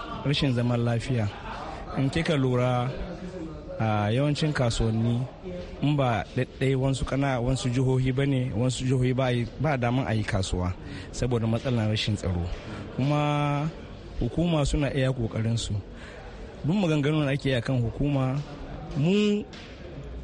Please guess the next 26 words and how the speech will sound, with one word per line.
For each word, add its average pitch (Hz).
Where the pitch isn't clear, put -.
ai 190
hukumar 165
nan 143
'ya'yanmu 120
ne. 95
Da 127
kuɗin 165
kasuwa, 151
da 123
kuɗin -
kasuwanci 165
muka 139
sa 131
su 139
a 101
makaranta. 98
Kuma 151
kowane 233
ɗan 160
kasuwa 135
yana 139
da 107
hurumi 160
ya 123
kira 139
ɗansa, 135